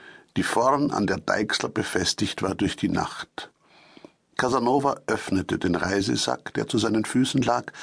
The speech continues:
nahm Lorenzis Mantel heraus und, nachdem er ihn über sich gebreitet, entkleidete er sich unter dessen Schutz mit aller gebotenen Vorsicht.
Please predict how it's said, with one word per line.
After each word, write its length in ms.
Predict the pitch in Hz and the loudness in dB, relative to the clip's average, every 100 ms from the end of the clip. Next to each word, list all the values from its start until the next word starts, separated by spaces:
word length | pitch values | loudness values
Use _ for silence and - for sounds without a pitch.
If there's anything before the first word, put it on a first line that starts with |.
| - - - | -12 -10 0
nahm 420 | 95 110 113 113 | 4 4 4 2
Lorenzis 680 | 98 104 101 107 101 104 - | 2 2 2 0 0 0 2
Mantel 420 | 104 113 - 117 | 2 2 0 0
heraus 420 | 117 113 135 - | 2 0 0 0
und, 220 | 98 92 | 0 0
nachdem 480 | 95 87 - 95 87 | -2 -2 -2 0 2
er 60 | 90 | 2
ihn 160 | 92 | 0
über 260 | - 117 117 | 0 0 2
sich 260 | - 110 - | 0 0 -2
gebreitet, 720 | - 92 98 98 104 104 - - - - - - - | -4 -2 -2 -2 -2 -4 -10 -16 -16 -16 -16 -14 -6
entkleidete 880 | 107 104 - 107 104 98 85 87 - | -4 -2 -2 2 2 2 0 -2 -2
er 160 | 92 | -2
sich 200 | - 101 | -2 -2
unter 200 | 98 87 | 0 -2
dessen 320 | - 92 - - | -2 -2 0 0
Schutz 600 | - 117 - - - - - - | 0 0 0 0 0 -4 -14 -6
mit 320 | - 82 - 87 | -2 -2 -2 -2
aller 280 | 95 104 | 0 0
gebotenen 760 | 90 104 - 82 78 - 87 92 | 0 -2 0 -2 -2 0 2 0
Vorsicht. 880 | - - 78 - - - - - | 0 0 0 -2 -4 -6 -12 -16